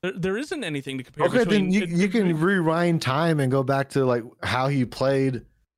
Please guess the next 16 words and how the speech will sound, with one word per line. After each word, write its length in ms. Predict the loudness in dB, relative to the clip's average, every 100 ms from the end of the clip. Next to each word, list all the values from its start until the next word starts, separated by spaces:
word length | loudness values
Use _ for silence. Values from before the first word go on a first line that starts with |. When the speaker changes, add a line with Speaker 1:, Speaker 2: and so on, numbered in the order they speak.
| _ -2
Speaker 2:
in 160 | 0
college 480 | 0 2 2 0 0
compared 320 | -2 0 0
to 340 | 2 2 0 -2 _ _ _ _
your 160 | -4 -2
boy. 400 | 0 0 0 -2 -6 _ _ _ _ -4
There's, 240 | -4 -4 -8 _
yeah, 220 | -4 -4 -2
there's 180 | -2
no, 160 | -2 -4
I, 160 | -6 -8 -6
I 160 | -6 -4
don't, 180 | -6 -6
I 120 | -4
don't 100 | -2
know. 180 | -2 -4